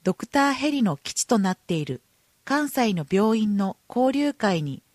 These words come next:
本県の医師や看護師が参加し、その知識の向上を図るとともに、平時及び災害時の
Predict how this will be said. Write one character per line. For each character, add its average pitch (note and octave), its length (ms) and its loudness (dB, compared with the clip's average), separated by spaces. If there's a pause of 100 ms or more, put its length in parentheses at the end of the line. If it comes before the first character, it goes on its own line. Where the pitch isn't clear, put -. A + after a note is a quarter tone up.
(300)
本 D4 260 0
県 A3 280 2
の E3 140 -4
医 G#3 80 -8
師 F3+ 200 -2
や C3 160 -4 (100)
看 B3+ 240 0
護 C#4 140 0
師 B3 120 -2
が F3 120 -2
参 F3 240 -4
加 F3+ 120 -6
し、 - 300 -6 (640)
そ - 140 -2
の C4+ 160 4
知 - 120 -4
識 - 300 0
の D3+ 220 0 (140)
向 A#3 240 0
上 B3 280 4
を A#3 60 0
図 A#3+ 220 -4
る C4 100 0
と F3+ 120 -2
と E3+ 120 -4
も D3+ 140 -4
に、 C#3+ 180 -8 (600)
平 C4+ 260 2
時 D3 240 -6 (140)
及 F#3+ 260 4
び D#3 200 -12 (440)
災 B3+ 320 -2
害 D4 260 2
時 A#3+ 120 -2
の D#3 180 -2